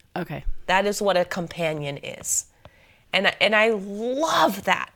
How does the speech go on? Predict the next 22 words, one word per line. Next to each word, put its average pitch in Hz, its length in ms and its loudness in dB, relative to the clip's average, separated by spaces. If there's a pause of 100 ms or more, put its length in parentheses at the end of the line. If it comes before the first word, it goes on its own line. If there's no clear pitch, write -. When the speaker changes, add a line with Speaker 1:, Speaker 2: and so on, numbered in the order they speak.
Speaker 2:
because 202 440 -6
Speaker 1:
Yeah, 165 220 2
yeah, 165 260 2
Speaker 2:
when 196 120 2
Speaker 1:
that's 196 100 0
Speaker 2:
you 277 180 2
are 285 120 4
Speaker 1:
beautiful. 247 180 -2
Speaker 2:
face 196 300 0
to 180 80 -4
face - 360 -2
with 196 120 -6
a 196 60 -2
person, 190 540 -4
if 180 120 -10
this 240 240 -2
lady's 196 340 -2
face 160 300 -2
to 170 80 -10
face - 360 -6
with 165 160 -10
you, 156 360 -8